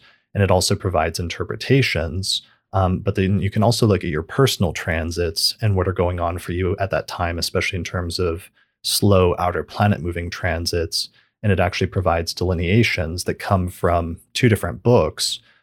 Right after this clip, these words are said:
One of them is from a, a book that Richard Tarnas wrote on transit interpretations that's actually not, uh, even published yet. It's not publicly available, but it is available through this website. And then another draws interpretations from The Archetypal Universe by Ren Butler,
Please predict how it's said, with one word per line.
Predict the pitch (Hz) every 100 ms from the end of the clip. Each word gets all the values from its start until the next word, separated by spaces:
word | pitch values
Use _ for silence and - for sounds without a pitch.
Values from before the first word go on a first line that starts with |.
| _
One | 104 104
of | 98
them | 95 87
is | 87
from | - 90
a, | 85 76 - _ -
a | 92
book | 98 90
that | -
Richard | 90 - -
Tarnas | - 123 123 95 -
wrote | 82 82
on | 82
transit | - 95 90 87
interpretations | 87 92 80 - - 98 - 92 87 87
that's | 87 98
actually | - 98 87
not, | 90 - _ -
uh, | 117 113
even | 117 - 73
published | - - 85 - -
yet. | 78
It's | 69 -
not | -
publicly | 104 101 98
available, | 82 98 104 98 90 90 87 - _ _ 98
but |
it | 92 98
is | 92
available | 87 85 85 87
through | - 92 82
this | 78
website. | - 120 107 - 82 85 85 - _ _ -
And | 95
then | 90
another | 90 90 90 90
draws | 85 87 82 87
interpretations | 87 92 92 - 82 - 87 -
from | 98 87 85 -
The | 113
Archetypal | 107 104 98 - 90 90
Universe | 87 101 95 87 80 -
by | - 85
Ren | 85 85 82
Butler, | 87 92 92 82 113